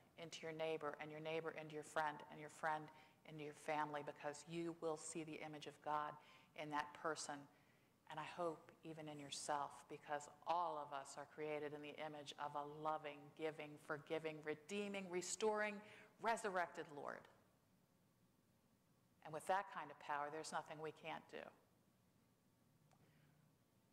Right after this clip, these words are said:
I love me some Mister Rogers. Do you know what his real job was?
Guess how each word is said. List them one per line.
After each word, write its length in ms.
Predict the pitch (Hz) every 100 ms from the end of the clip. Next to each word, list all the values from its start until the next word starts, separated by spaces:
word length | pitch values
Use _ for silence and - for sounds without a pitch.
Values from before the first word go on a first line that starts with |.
| -
I 80 | 240
love 280 | 226 190 175
me 100 | 160
some 260 | 160 165 151
Mister 320 | 151 - 151
Rogers. 760 | 147 147 151 156 180 208 - - - - - - - - - - - - - _ _ -
Do 100 | 254
you 40 |
know 140 | 269
what 120 | 269 247
his 240 | - 214
real 180 | 202 202
job 320 | 196 196 190 180
was? 540 | 180 180 180 180 -